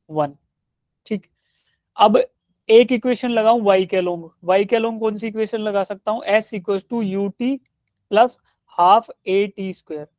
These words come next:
अब ऐसा क्यों कर रहा हूं, क्योंकि देखो x, x के along, एक्सेल-, y के along acceleration present है। अब ऐसे करेंगे y के along displacement जो है, s y is equal to u y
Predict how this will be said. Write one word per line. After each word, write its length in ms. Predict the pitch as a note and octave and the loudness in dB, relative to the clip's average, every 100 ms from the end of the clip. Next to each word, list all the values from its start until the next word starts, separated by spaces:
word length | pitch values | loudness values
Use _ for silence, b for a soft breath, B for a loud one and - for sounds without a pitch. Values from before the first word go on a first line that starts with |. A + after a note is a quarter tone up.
| - | -4
अब 160 | F#3+ | -2
ऐसा 260 | G3+ G#3 B3 | 0 0 -2
क्यों 280 | - A#3 A3+ | 0 -2 0
कर 160 | A3+ | 0
रहा 100 | G#3+ | 0
हूं, 120 | A3+ | -4
क्योंकि 240 | G3+ A3 A3 | -6 -8 -4
देखो 260 | G#3+ A#3+ | -2 0
x, 340 | G#3+ G3 _ _ - | 0 -4 _ _ -8
x 220 | G3 F#3+ | -8 -8
के 100 | - | -6
along, 280 | G#3+ G3 G#3+ | -4 -4 -4
एक्सेल-, 360 | G3+ - G3+ F#3+ F#3+ | -8 -8 -10 -2 0
y 160 | G3 | 2
के 80 | G#3 | 0
along 200 | G#3 A3 | -4 -2
acceleration 600 | G3 - G3 F#3+ F3+ G#3+ | -6 -4 -4 -2 -4 -8
present 500 | - F#3 E3+ D3+ - | 0 0 0 -8 -12
है। 80 | D3 _ _ _ _ _ _ _ _ _ _ _ _ _ | -18 _ _ _ _ _ _ _ _ _ _ _ _ _
अब 160 | G#3 A3 | 4 4
ऐसे 380 | - G#3 G#3 | 4 4 4
करेंगे 300 | A3+ A3 G#3+ | 2 0 -2
y 220 | A3 G#3 G#3+ | 2 2 4
के 100 | A#3 | 0
along 200 | A3+ G#3+ | -2 -4
displacement 600 | G#3 - G#3 G#3 A3 G3+ | -6 -2 -2 -2 -6 -6
जो 140 | F3+ | -6
है, 180 | D#3 D3+ _ E3 - | -8 -12 _ -20 -4
s 220 | F#3 F#3+ | -4 -2
y 160 | G3 G#3 | 0 0
is 180 | A3+ G3 | 0 -4
equal 220 | - F#3+ | -4 -4
to 140 | F#3+ F3+ | -4 -6
u 180 | F3+ F#3 | -4 0
y 160 | G3 | 0